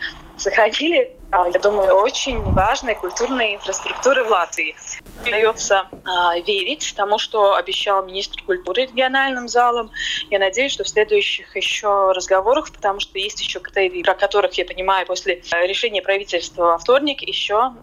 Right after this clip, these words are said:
должны пройти дополнительные разговоры и соглашения. Для концертного зала, для нас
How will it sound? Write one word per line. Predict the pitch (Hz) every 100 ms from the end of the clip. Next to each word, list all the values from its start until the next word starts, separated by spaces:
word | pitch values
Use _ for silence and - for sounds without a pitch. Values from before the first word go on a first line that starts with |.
| _
должны | 180 - 202 220
пройти | - 196 -
дополнительные | 185 180 180 196 208 202 185 180 180 175 - - - -
разговоры | 165 190 180 202 196 262 262 190
и | -
соглашения. | 202 190 190 - 165 151 143 - -
Для | - 185
концертного | 190 180 - 202 247 247 254
зала, | 262 262 254 -
для | - 175 170
нас | 180 220